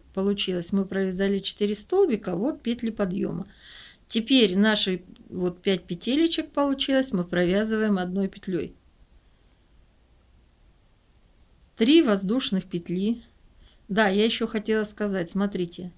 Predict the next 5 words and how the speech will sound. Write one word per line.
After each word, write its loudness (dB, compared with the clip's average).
Вот 0
петелечку 2
надо -2
вытягивать -2
посильнее. 0